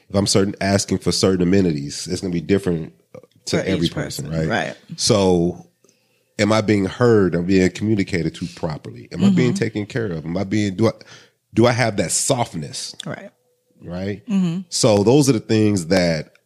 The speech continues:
Speaker 1: I can't provide for myself. Right? So I think that a woman, in my personal opinion, provides vulnerability,
Speaker 2: Mm-hmm.
Speaker 1: that softness, and that provides a level of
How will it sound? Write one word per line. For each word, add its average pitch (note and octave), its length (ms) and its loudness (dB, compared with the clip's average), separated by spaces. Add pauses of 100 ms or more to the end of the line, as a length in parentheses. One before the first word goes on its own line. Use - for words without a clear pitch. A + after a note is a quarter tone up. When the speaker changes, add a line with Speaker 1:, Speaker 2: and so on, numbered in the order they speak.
(260)
Speaker 1:
I F#2+ 200 2
can't G2 380 0
provide D#2+ 760 -2
for - 160 -6
myself. - 720 -8 (1300)
Right? D#2+ 400 -8
So - 140 0
I G2 80 4
think G2 300 0
that F2+ 300 2
a E2 100 -6
woman, F2 500 4
in E2 80 4
my F2+ 160 4
personal E2+ 420 -2
opinion, F2 400 0
provides E2 640 -4
vulnerability, D#2+ 840 2 (360)
Speaker 2:
Mm-hmm. F3 220 2
Speaker 1:
that - 160 2
softness, F2+ 600 0
and E2 140 0
that D#2 360 -6
provides E2 920 0
a E2+ 60 -2
level E2+ 480 2
of E2 540 -2